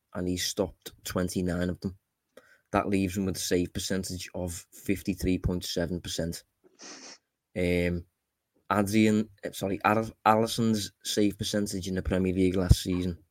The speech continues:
was seventy-two percent. And the worst save percentage posted by a starting goalkeeper was Kepa, with fifty-four point five percent.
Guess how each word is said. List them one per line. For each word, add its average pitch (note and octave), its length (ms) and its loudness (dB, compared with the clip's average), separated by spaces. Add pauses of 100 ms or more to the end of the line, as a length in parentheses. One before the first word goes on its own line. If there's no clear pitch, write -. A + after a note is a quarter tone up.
(600)
was - 120 -6
seventy-two F#2 580 0
percent. F#2 420 -2 (1040)
And F2+ 440 0 (120)
the G#2+ 80 4
worst G2 680 4 (460)
save G2 360 -2
percentage F#2 540 -4
posted F#2+ 420 0
by F#2 140 0
a F2+ 80 -2
starting F#2 520 0
goalkeeper F#2+ 560 0 (500)
was - 120 -6
Kepa, F2+ 380 2 (760)
with F#2 140 -4
fifty-four F#2 720 2
point F#2 240 4
five E2+ 320 -4
percent. - 400 -6